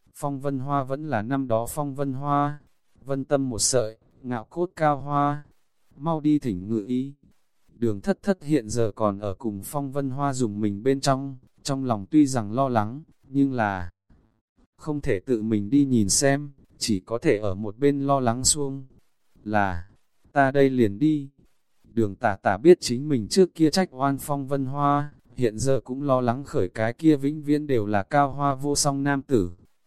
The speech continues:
Mặc kệ đường thất thất như thế nào nuông chiều tùy hứng, Phong Vân Hoa đều bao dung nàng. Chẳng sợ nàng thích đồ vật là trong cung nghiêm cấm xuất hiện, Phong Vân Hoa cũng bài trừ chúng nghị, vì nàng thành lập Mạt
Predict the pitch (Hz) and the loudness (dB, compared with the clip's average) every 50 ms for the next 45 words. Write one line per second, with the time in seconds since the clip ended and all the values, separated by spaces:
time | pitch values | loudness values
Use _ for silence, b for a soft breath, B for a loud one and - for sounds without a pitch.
0 | _ - - 120 117 101 87 - 127 123 107 107 117 113 104 98 101 196 196 - | _ -18 -8 -6 -6 -6 -6 -4 -4 -4 -2 0 -2 -2 -2 -2 0 -2 -2 -2
1 | - 202 190 - 165 156 156 147 139 - 120 135 143 131 117 104 101 110 131 139 | 0 -4 -2 -2 2 4 4 4 4 2 -4 -2 0 0 0 -2 -2 -4 -4 -4
2 | 139 135 - - 131 113 98 - - 110 104 101 110 113 107 117 131 160 156 - | -4 -4 -4 0 2 2 2 2 0 0 0 0 0 -2 -2 -4 -8 -10 -12 -14
3 | _ _ _ _ - - 143 143 135 131 143 143 131 127 139 143 139 127 117 110 | _ _ _ _ -6 -6 -4 -4 -2 -4 -2 -2 -2 -2 0 2 2 4 4 4
4 | 98 101 127 139 139 135 135 147 147 143 139 131 120 107 101 101 101 98 92 92 | 4 6 6 4 4 6 4 2 2 2 2 2 2 0 0 -2 -6 -12 -14 -16
5 | 95 _ _ _ _ _ _ _ _ _ - - 110 95 90 92 - - 131 110 | -18 _ _ _ _ _ _ _ _ _ -2 -2 0 0 0 0 2 4 4 2
6 | 104 110 113 104 101 98 98 - 190 170 131 131 117 107 101 110 104 - - 107 | 2 0 -2 -2 -2 -2 0 0 0 0 2 0 0 0 0 -2 -4 -4 -4 -2
7 | 107 101 95 - 139 135 131 127 151 147 143 139 139 147 143 135 - 117 110 110 | -2 0 0 0 -2 -4 -4 -4 -4 -4 -2 2 4 4 2 2 0 -4 -4 -4
8 | 107 - - 190 170 170 170 151 127 _ _ _ _ _ _ _ - 151 143 143 | -2 0 2 2 2 4 4 2 2 _ _ _ _ _ _ _ -6 -6 -4 -4
9 | 131 135 143 139 131 127 139 143 139 131 - 127 131 143 143 131 110 98 - - | -2 -4 -2 -2 -2 -2 0 0 -2 -2 -2 -8 -8 -2 0 0 0 0 0 2
10 | 117 104 98 - 117 120 143 151 156 143 127 110 107 _ _ _ - - 113 110 | 2 2 2 0 -4 -2 2 4 4 4 4 2 _ _ _ _ -12 -2 2 2
11 | 101 101 104 104 101 98 101 - 110 104 104 110 110 - 110 113 113 107 98 | 2 4 2 -2 -4 -4 -2 -2 -2 -2 0 0 -2 -2 -2 -2 -2 -2 -2